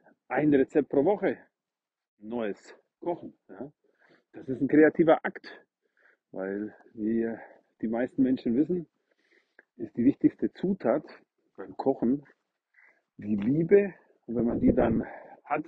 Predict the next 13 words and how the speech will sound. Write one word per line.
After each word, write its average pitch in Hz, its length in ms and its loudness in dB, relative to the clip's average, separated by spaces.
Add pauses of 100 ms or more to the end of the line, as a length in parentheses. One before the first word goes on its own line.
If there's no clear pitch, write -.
dann, 127 420 0
ja, 120 200 0 (400)
fällt's 147 240 -4
gut 160 160 6
aus. 131 240 2
Ist 117 140 -10
der 120 100 -4
Koch 135 300 -4 (640)
traurig 147 360 -8
oder 139 180 -4
verliebt, 127 460 0 (280)
wird's 110 240 -14
nix 110 200 -12